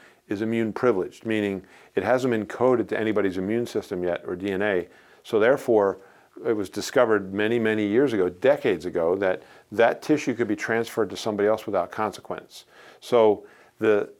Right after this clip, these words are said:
chance of a side effect from that, from having an immune reaction, is virtually not there. Um, as a matter of fact, I've never heard of a case of it, and we've, we've been working with clinics all over the country in forty-five states. Um, so it's a very, very safe procedure. Um,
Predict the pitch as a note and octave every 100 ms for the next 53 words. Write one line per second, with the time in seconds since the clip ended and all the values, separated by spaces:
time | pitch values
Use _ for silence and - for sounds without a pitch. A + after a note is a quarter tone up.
0 | - - C#3 C3 G#2 F#2 - C3 C3+ G#2+
1 | A2 - G#2 G2 F#2 G#2 G2 G#2 G2+ F#2
2 | G2 C3 B2+ G2 F2 - F#2 E2+ - _
3 | _ _ - F2+ F#2+ A2+ A2+ G#2 F#2 F2
4 | - G2 D#2+ - - _ _ _ - F#2+
5 | F2 E2+ - - F#2 A2 G#2 F#2 F#2 F#2
6 | F2 G2+ F#2+ E2+ - E2 F2+ D#2 - F#2
7 | F2+ E2+ - - - G#2 F#2 - _ -
8 | F#2+ F#2 - F2+ - - G2+ F2+ G2 F#2+
9 | F2 E2 - A2 - F2+ D2+ G2 E2+ F2+
10 | D#2+ - G2 - - - - - - -
11 | G#2 G2 F2+ E2+ _ _ _ _ _ _
12 | _ - B2+ A2 G#2+ A2 A#2+ B2 A2 A2
13 | - - A2 G2+ - G2 - B2+ F#2+ -
14 | - - - - - - G2 F#2+